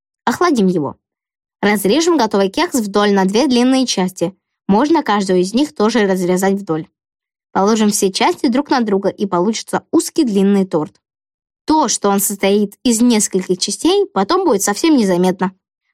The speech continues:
По всей длине смажем нижнюю половину клубничным джемом. Используем половину джема. Сверху на джем выложим длинные воздушные печенья, поперек, рядом друг с другом. Если они будут выглядывать из торта,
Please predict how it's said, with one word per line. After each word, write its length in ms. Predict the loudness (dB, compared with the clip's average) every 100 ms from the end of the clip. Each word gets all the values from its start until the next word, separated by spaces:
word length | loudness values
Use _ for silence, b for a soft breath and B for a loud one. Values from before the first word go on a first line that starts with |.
| -4
По 160 | -2
всей 240 | 0 -2 -2
длине 360 | 0 2 2
смажем 480 | 0 0 0 2 2
нижнюю 360 | 2 2 2 0
половину 420 | 0 0 0 0
клубничным 600 | 0 0 2 0 0 0
джемом. 440 | 2 2 0 -2 -10 _ _ _ _ -8
Используем 480 | -2 0 2 0 0
половину 480 | 0 2 2 0
джема. 320 | 0 -4 -8 -14 _ _ b b b
Сверху 420 | -4 0 0 0
на 140 | 0 0
джем 300 | 0 0 -2
выложим 500 | -2 0 2 2 0
длинные 460 | 0 0 2 2 0
воздушные 520 | -2 -2 -2 0 0
печенья, 520 | 0 0 -2 -2 -6 _
поперек, 600 | -6 -2 0 2 0 -4 _ -6
рядом 360 | -2 0 0
друг 220 | 0 -2 -2
с 80 |
другом. 420 | -2 -2 -2 -4 -6 _ _ _ _ _ _ _ -4
Если 220 | -2 0
они 180 | 0 2
будут 260 | 0 -2 -2
выглядывать 600 | -2 0 0 0 -2 -4
из 180 | -6 -2
торта, 300 | -2 0